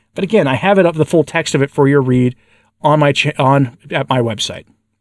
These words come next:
Anyway, Gloria T V's bias shows in the text of this short summary, but it's not an inaccurate one either. Quote, "And yet another motu proprio entitled, in Latin, Ad Theologiam Provendum,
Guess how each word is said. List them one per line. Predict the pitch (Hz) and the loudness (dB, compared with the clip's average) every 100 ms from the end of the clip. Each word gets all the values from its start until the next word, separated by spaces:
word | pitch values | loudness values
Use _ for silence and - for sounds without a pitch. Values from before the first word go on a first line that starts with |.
| _ | _
Anyway, | 135 104 110 | -6 -6 -2
Gloria | 196 254 | 2 2
T | 214 185 | 0 0
V's | 165 | 0
bias | 131 131 139 127 | 0 0 0 0
shows | - 143 135 | 0 2 0
in | 127 | 0
the | 113 | -2
text | 156 143 123 | -4 -4 -6
of | |
this | 120 | -6
short | - 117 - | -6 -8 -4
summary, | 180 190 190 - _ _ - | 0 2 0 -2 _ _ -12
but | 170 | -10
it's | - | -4
not | 247 294 | -2 2
an | 202 | 4
inaccurate | 214 233 262 - 143 | 4 2 0 0 -2
one | 135 123 | -2 -2
either. | 180 185 110 - _ _ _ _ | 0 0 0 -6 _ _ _ _
Quote, | - 208 139 - _ _ _ _ _ _ _ _ - | -2 0 0 -2 _ _ _ _ _ _ _ _ 0
"And | 147 | 2
yet | 294 330 | 4 2
another | 180 165 214 170 | 2 2 4 4
motu | 131 120 | 4 2
proprio | 113 196 151 127 143 | 0 0 0 2 2
entitled, | 190 185 180 180 156 _ _ _ - | 2 0 0 2 0 _ _ _ -2
in | 143 | 0
Latin, | 120 127 123 131 160 _ _ | 2 0 0 -2 -4 _ _
Ad | 147 185 202 | -4 -2 0
Theologiam | 175 151 156 185 196 170 | 2 2 4 2 2 -2
Provendum, | - 139 123 190 165 127 | 0 0 2 2 0 0